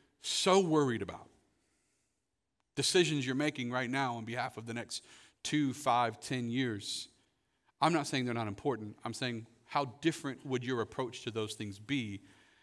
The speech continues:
if the echo of God's glory was resounding in your heart? And that is a space that I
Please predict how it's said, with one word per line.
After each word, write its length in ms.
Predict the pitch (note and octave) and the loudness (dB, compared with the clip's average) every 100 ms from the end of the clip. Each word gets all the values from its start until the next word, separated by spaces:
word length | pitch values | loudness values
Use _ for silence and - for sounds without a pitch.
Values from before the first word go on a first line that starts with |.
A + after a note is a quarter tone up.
| _ _ _ - | _ _ _ -12
if 160 | - - | -10 -6
the 160 | A2+ - | -4 -2
echo 480 | C#3+ - D3 D3 | -4 -2 -2 -2
of 200 | A#2+ G#2+ | -4 -6
God's 280 | A2+ A2 G2+ | -2 -4 -4
glory 360 | G#2 G#2 F#2+ F2+ | -4 -4 -2 -4
was 280 | F2+ F#2 F2+ | -6 -8 -8
resounding 500 | F#2+ F#2+ F2+ F2+ E2+ | -8 -6 -6 -8 -10
in 100 | E2+ | -12
your 120 | D#2 | -14
heart? 240 | F2+ F2+ - _ _ _ _ _ _ _ _ _ _ _ _ _ _ _ _ _ - - | -16 -20 -20 _ _ _ _ _ _ _ _ _ _ _ _ _ _ _ _ _ -20 -8
And 80 | A#2 | 0
that 120 | C#3 | 2
is 120 | D3 B2+ | 2 0
a 40 | |
space 380 | - B2 B2 - | -2 0 0 -2
that 140 | A#2 - | -4 2
I 460 | A#2+ A#2+ A#2+ C3 | 4 4 2 -2